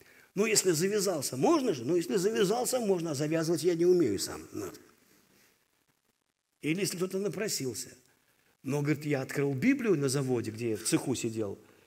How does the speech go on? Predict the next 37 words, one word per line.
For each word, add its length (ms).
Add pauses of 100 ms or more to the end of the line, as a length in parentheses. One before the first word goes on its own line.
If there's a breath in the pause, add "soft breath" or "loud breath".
(160 loud breath)
и 80
просто 380
ждал, 240
что 140
кто-нибудь 380
что-нибудь 400
спросит. 600 (880 soft breath)
Это 220
было 240
мини-действие. 960 (600 soft breath)
Подходит 440
человек 580 (100)
и 60
говорит: 160
«Ты 80
че 140
читаешь?» 480 (220)
Я 80
говорю: 180
«Библию». 460 (400)
«Да 120
ты 120
че, 180
серьезно, 460
что 180
ли?» 120 (280 loud breath)
«А 100
что 160
читаешь?» 560
Я 80
говорю: 220
«Вот 160
это, 160
это, 140
это». 120 (280 loud breath)
Фу, 360
а, 180